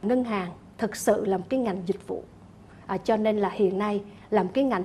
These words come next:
chịu áp lực rất lớn trong quá trình cạnh tranh. À, tuy nhiên thì năm hai nghìn không trăm mười lăm thì tôi nghĩ rằng các em sinh viên có thể chọn học tại ngành ngân hàng. Bất kỳ một cái ngành nào,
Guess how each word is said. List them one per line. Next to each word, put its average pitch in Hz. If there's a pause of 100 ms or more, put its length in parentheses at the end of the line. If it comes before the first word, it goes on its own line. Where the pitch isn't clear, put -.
chịu 208
áp -
lực 208 (140)
rất 392
lớn 233 (180)
trong 220
quá 233
trình 196
cạnh -
tranh. 208 (680)
À, 214
tuy 220
nhiên 269
thì 226
năm 220
hai 262
nghìn 208
không 247
trăm 240
mười 196
lăm 220 (500)
thì 202
tôi 226
nghĩ 214
rằng 190
các 285
em 220
sinh 214
viên 208 (160)
có 254
thể 214
chọn 196
học - (460)
tại 185
ngành 190
ngân 214
hàng. 202 (640)
Bất -
kỳ 208
một 185
cái 262
ngành 185
nào, 180